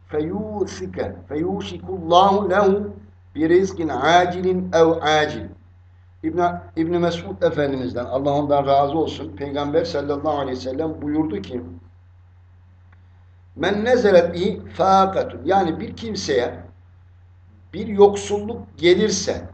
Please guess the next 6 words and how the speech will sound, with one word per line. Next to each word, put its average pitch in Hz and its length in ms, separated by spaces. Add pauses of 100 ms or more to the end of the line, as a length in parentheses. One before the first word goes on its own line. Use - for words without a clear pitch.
(840)
onu 202 380 (1400)
فَاَنْزَلَهَا 190 1200 (220)
بِالنَّاسِ, 175 580 (760)
bunu 240 180
insanlara 202 560
açıklarsa, 143 760